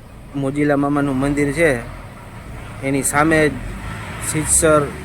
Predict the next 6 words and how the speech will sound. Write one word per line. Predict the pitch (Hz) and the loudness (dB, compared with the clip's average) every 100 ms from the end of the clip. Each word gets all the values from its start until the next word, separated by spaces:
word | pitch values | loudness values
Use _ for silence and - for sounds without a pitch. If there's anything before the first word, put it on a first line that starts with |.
| - - - - - | -10 -8 -8 -8 -2
ઉમિયાસાગર | 151 156 151 160 143 131 | 2 4 4 2 2 2
ડેમ | 143 143 | 2 2
આવેલો | 139 139 123 123 | 2 2 0 0
છે. | 170 123 117 - - - - - - - - - - - - - - - - | 0 -2 -8 -18 -18 -18 -16 -16 -16 -16 -16 -16 -16 -16 -16 -16 -14 -14 -4
આખો | 139 - 143 | -4 -2 0
ડેમ | 139 147 143 143 135 | 2 4 2 -2 -4